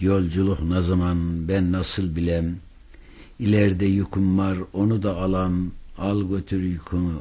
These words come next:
atma dediler. Bu hastahanın şu meziyeti,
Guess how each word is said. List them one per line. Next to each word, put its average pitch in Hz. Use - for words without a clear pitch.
atma 92
dediler. 80
Bu 98
hastahanın 101
şu -
meziyeti, 98